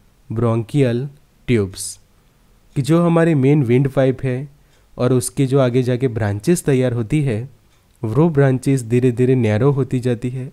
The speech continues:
और वहाँ पे इन्फ्लेमेशन डेवलप होता है, which allow mucus to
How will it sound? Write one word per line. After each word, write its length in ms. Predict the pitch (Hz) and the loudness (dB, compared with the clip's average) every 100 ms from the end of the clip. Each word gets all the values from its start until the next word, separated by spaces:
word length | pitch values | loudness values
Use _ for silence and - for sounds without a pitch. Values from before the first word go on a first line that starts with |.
| - | -6
और 180 | 123 | -4
वहाँ 320 | 113 113 135 143 | -4 -4 -4 -2
पे 220 | 123 120 139 _ _ _ _ _ - | -2 -4 -8 _ _ _ _ _ 0
इन्फ्लेमेशन 640 | 143 143 151 135 120 123 | 2 4 2 2 2 0
डेवलप 320 | 110 104 107 104 | -2 -2 -2 -6
होता 200 | 104 104 | -8 -8
है, 260 | 98 101 104 _ _ _ _ _ _ _ - | -8 -10 -14 _ _ _ _ _ _ _ -10
which 340 | 107 165 180 | 0 2 4
allow 380 | 147 120 117 131 151 _ _ - - 110 | 2 2 0 -4 -10 _ _ -20 -10 -2
mucus 500 | 113 117 - 120 - | 0 0 0 -2 -2
to 200 | - | 0